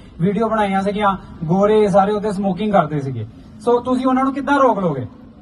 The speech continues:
ਜਿਹੜਾ ਓਨਰ ਵੀ ਨਾਲ ਰਲਿਆ ਹੋਇਆ, ਓਨਰ ਕਹਿ ਰਿਹਾ ਕਿ ਮੇਰਾ ਗੁਰੂ ਸ਼ਰਾਬ ਪੀਣ ਨੂੰ ਆਗਿਆ ਦਿੰਦਾ ਆ,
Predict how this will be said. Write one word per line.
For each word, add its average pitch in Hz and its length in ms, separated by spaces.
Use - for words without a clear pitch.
ਜਿਹੜਾ 208 320
ਓਨਰ 233 340
ਵੀ 254 400
ਨਾਲ 208 240
ਰਲਿਆ 208 320
ਹੋਇਆ, 180 420
ਓਨਰ 247 300
ਕਹਿ 220 200
ਰਿਹਾ 226 280
ਕਿ 233 80
ਮੇਰਾ 220 340
ਗੁਰੂ 247 240
ਸ਼ਰਾਬ 208 340
ਪੀਣ 220 160
ਨੂੰ 233 160
ਆਗਿਆ 208 280
ਦਿੰਦਾ 190 260
ਆ, 156 260